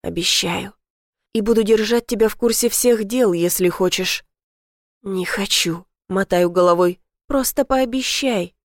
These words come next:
прошу ещё раз. Пообещай, что больше ничего опасного". "Обещаю, Олесь". Смотрит серьёзно. "Слово даю". Больше не выдержав, приникаю к нему вся.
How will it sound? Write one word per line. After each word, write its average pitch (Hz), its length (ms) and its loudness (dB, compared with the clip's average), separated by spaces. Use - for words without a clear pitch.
прошу 190 360 -4
ещё 196 360 0
раз. 185 260 0
Пообещай, 277 600 4
что 262 220 0
больше 269 500 0
ничего 262 520 2
опасного". 208 800 2
"Обещаю, 165 640 -2
Олесь". 175 480 -2
Смотрит 180 520 -2
серьёзно. 180 640 2
"Слово 240 500 4
даю". 180 400 4
Больше 262 400 4
не 269 100 6
выдержав, 277 680 2
приникаю 269 680 2
к - 140 -2
нему 196 260 4
вся. 202 460 0